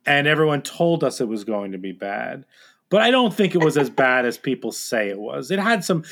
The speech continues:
if it was not an Exorcist movie from that franchise and you cut all of the, like, mentions to Exorcist, I think it's a significantly better movie than it, the branding of that movie brings that movie down.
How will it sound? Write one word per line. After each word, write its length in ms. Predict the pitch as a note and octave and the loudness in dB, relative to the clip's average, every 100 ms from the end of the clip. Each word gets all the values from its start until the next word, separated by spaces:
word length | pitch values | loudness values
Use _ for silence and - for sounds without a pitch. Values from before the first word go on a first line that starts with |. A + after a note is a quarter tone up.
| - | -2
if 140 | F3 F#3+ | 2 2
it 80 | |
was 200 | E3+ F3 | 4 4
not 280 | F#3 G#3 - - | 4 2 2 0
an 240 | E3 - - | 0 0 -2
Exorcist 720 | F3 E3 - F#3+ - F#3+ F#3 F3 | -2 -2 0 0 2 -2 -2 -2
movie 460 | F#3 E3+ F#3 F3 | -2 2 0 2
from 220 | F3 D#3 | 0 2
that 260 | D3+ D3 - | 2 0 -2
franchise 760 | D3 C#3+ D#3+ F3+ F3 F#3 F#3+ - - - | -4 -2 -2 0 0 0 -2 -8 -20 -6
and 200 | D#3 D3+ | 0 0
you 120 | D3 C3+ | 0 -2
cut 380 | - - F3+ F#3 | -6 2 2 2
all 260 | D#3 D3+ D#3+ | 2 4 4
of 100 | C#3+ | 2
the, 200 | D3 C#3+ | 0 2
like, 300 | C#3 B2+ A#2 _ _ - | 2 0 -2 _ _ -6
mentions 560 | C3 D3 D#3 E3 D#3 | 0 2 2 -2 -2
to 120 | - C3 | -2 -2
Exorcist, 680 | C#3 - F#3 G#3 G#3+ G#3+ - - - | -2 -2 -2 0 0 -2 -14 -14 0
I 120 | F3 | 0
think 240 | E3+ G#3+ | 2 2
it's 120 | F3 E3 | 2 0
a 60 | |
significantly 1040 | D3+ D#3+ B2 C3 D#3 D#3+ E3 - D3+ C#3+ C3 | 0 -2 -4 -2 0 2 -2 -2 -2 0 0
better 320 | C3 B2 A2+ | 2 0 -2
movie 480 | A2 G#2 A#2+ C3 _ _ - | -4 -6 -8 -10 _ _ -4
than 280 | B2 A#2+ - | -2 -2 0
it, 180 | C#3+ - - - | -2 -2 -12 -12
the 220 | B2+ D#3 C#3 | -2 0 0
branding 680 | B2 C#3+ C#3+ D#3+ E3+ G3+ G3+ | 0 2 4 2 2 2 2
of 180 | G3 F3 | 0 2
that 220 | G3+ F#3+ | 2 2
movie 280 | G3 F#3+ G3+ | 0 2 0
brings 460 | D3 C#3+ D3 C#3+ | 0 0 2 0
that 200 | C3 - | 0 0
movie 260 | A#2+ A2+ G2+ | 0 -2 -4
down. 540 | G#2 G2+ G2 - C#3+ | -6 -8 -8 -12 -18